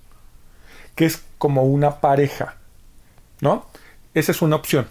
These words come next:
Y la siguiente opción sería como de, conocí a esta persona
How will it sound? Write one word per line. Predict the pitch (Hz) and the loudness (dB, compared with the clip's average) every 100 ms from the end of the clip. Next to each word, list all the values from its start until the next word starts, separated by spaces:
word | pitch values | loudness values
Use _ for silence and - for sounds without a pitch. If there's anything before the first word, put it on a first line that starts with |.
| - - | -8 -2
Y | |
la | 147 151 | 0 0
siguiente | 180 151 160 165 | -2 -2 -2 -2
opción | 185 - 160 | -4 -2 -2
sería | - 151 143 139 | 0 0 0 0
como | 139 127 120 - | -2 -4 -4 -6
de, | 123 117 - - - - - - - - - _ - - - | -4 -2 -4 -10 -20 -20 -20 -20 -20 -20 -20 _ -20 -20 -4
conocí | 139 139 - | 0 0 0
a | 170 | 0
esta | 165 160 | 0 0
persona | 139 160 160 202 | 0 2 0 -2